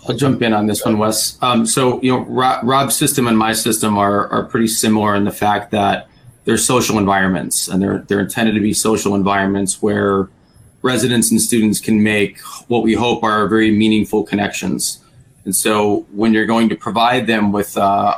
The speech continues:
a social media-esque, uh, type system, it's important that you give them multiple avenues to properly express who they are. Um, if they're gonna put themselves out there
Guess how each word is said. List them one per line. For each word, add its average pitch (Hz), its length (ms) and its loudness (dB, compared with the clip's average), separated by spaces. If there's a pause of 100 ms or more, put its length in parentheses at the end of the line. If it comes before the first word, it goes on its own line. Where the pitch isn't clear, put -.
a - 40 -16
social 117 420 -2
media-esque, 110 1080 0 (520)
uh, 101 220 0
type - 360 -4
system, 98 720 0
it's 101 180 -4
important 117 520 -2
that 107 160 0
you 107 100 0
give 98 300 0
them 101 240 0
multiple 104 500 -2
avenues 98 840 0 (380)
to 107 200 0
properly 110 580 0
express 101 520 -2
who 104 100 0
they 95 140 0
are. 76 360 -6 (140)
Um, 98 240 -2
if 95 80 -8
they're 101 100 0
gonna 101 140 0
put 113 220 -4
themselves 107 440 0
out 104 240 0
there 101 440 0